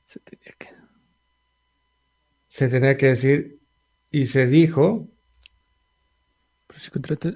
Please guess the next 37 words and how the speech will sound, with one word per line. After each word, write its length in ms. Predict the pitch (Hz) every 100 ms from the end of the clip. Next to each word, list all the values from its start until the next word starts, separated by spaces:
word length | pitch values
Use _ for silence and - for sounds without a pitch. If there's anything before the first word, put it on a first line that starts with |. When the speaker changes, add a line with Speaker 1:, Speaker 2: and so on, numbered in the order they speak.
| -
Speaker 1:
no 280 | 214 131 123
manches, 340 | 120 117 113
Speaker 2:
Eh, 40 | 139
Speaker 1:
Albert, 280 | - -
¿cómo 160 | - 294
que 80 | -
si 140 | -
contratas 440 | 262 262 180 190 165
YouTube 320 | 165 175 165
Premium 360 | 156 156 165
puedes 320 | 156 143 156 135
ver 160 | 147
todo 180 | 143 147
lo 140 | 135
que 200 | 107 110
quieras? 280 | - 131 127 -
Bueno, 200 | 196 165
o 20 |
sea, 160 | 180
sí 220 | 147 - 190
puedes 260 | 220 196
ver 120 | 190
todo 120 | 190 196
lo 140 | 160
que 140 | -
quieras, 220 | - 190 180
pero 120 | 165
eso 160 | 165 185
no 180 | 160
quita 260 | 156 175 165
las 280 | 127 120 143
normas. 720 | 143 170 190 147 156 170 - _ _ _ _ _ _ _ _ _ - _ _ _ -
Speaker 2:
Mm, 280 | 170 131 127 -
sí. 420 | - 117 117 - _ _ _ _ _ _ _ -
O 80 | -
sea, 220 | 160 156
yo, 100 | 127